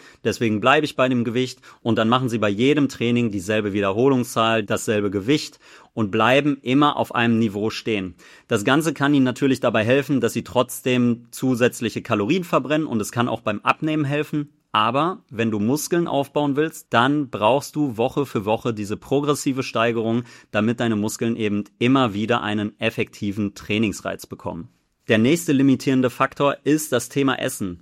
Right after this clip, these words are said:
Viele Leute, die sagen, dass sie einfach keine Muskeln aufbauen können, essen in Wahrheit einfach nicht genug. Entweder essen sie insgesamt zu wenig und nehmen eben viel zu wenig Kalorien zu sich,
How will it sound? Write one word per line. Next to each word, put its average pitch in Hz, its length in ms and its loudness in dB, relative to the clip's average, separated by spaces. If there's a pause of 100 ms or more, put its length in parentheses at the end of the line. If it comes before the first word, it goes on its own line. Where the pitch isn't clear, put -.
(360)
Viele 156 320 4
Leute, 151 340 6
die 123 220 0
sagen, 127 460 0
dass 123 160 -2
sie 127 100 -2
einfach 127 280 -4
keine 123 220 -2
Muskeln 131 560 -2
aufbauen 120 560 0
können, 123 380 0 (260)
essen 151 420 0
in 104 280 -4
Wahrheit 101 360 0
einfach 98 360 -6
nicht 98 220 -8
genug. 92 360 -12 (340)
Entweder 170 600 2
essen 120 200 -2
sie 110 280 -6
insgesamt 160 640 2
zu 127 160 -4
wenig 143 320 2
und 120 100 0
nehmen 120 280 2
eben 117 260 0
viel 135 280 0
zu 127 140 -4
wenig 113 240 0
Kalorien 117 440 0
zu 165 200 -2
sich, 170 280 -2